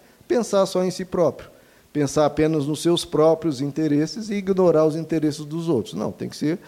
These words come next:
o que eu quero, tem que ser o que eu desejo, e essa é a vontade humana caída. Porque por que que existe o mal no mundo, queridos? O mal no mundo existe por algo muito simples, pelo egoísmo.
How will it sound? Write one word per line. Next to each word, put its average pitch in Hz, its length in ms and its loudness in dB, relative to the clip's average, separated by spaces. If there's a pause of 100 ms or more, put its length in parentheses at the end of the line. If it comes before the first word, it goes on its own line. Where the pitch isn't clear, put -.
(300)
o 120 80 -6
que 147 160 2
eu 175 100 8
quero, 156 460 4
tem 143 220 -6
que - 100 -12
ser 131 260 -4 (320)
o 120 60 -14
que - 160 -2
eu 170 640 6
desejo, 135 760 2 (540)
e 151 100 0
essa 233 220 4
é - 20 6
a 190 40 4
vontade 175 500 2
humana 170 420 2
caída. 175 560 -2 (460)
Porque 165 200 2
por 220 140 -2
que 392 140 4
que 294 80 -2
existe 214 380 0
o - 20 -2
mal 151 300 4
no 135 100 0 (100)
mundo, 92 220 -8
queridos? - 640 -16 (440)
O 339 60 -8
mal 170 220 2
no 156 140 0
mundo 160 200 -4
existe 165 240 -4
por 180 120 0
algo 160 220 2
muito 165 180 -4
simples, - 420 -10 (100)
pelo 160 220 2
egoísmo. 147 500 -4